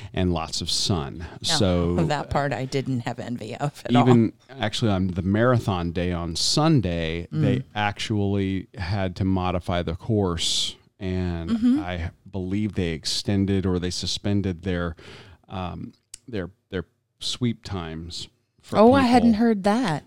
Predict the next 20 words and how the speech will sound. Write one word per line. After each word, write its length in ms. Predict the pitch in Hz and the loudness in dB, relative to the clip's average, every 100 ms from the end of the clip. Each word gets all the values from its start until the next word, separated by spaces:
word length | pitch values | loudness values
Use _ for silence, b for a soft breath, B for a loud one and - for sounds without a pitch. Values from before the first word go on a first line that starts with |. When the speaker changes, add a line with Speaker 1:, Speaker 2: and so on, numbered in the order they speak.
| - | -4
Speaker 1:
That 180 | 98 101 | -2 0
was 140 | 95 | 0
what 160 | 98 92 | 2 0
I, 120 | 90 | 0
I've, 300 | 92 87 90 - | -2 -4 -8 -8
I've 160 | 95 - | -6 -2
seen 240 | - 101 | 2 4
on 220 | 92 87 | 4 2
some 580 | - - 110 101 95 - - _ _ - | 0 2 4 4 4 0 -6 _ _ -4
entries 420 | 98 - 85 87 | -2 -2 -4 -2
online. 680 | 87 82 87 92 82 80 80 | 0 0 0 0 0 -4 -4
So 180 | - - | 0 2
Speaker 2:
I 100 | 90 | 2
hadn't 220 | 165 170 | 2 0
heard 260 | 170 165 143 | -2 -2 -4
that. 240 | 131 139 - _ _ _ _ _ _ _ | -6 -8 -16 _ _ _ _ _ _ _
Speaker 1:
um, 300 | 110 85 - _ - 101 | -8 -8 -10 _ -14 -2
a 40 | |
lot 260 | 104 110 | 2 2
of, 120 | 107 | 2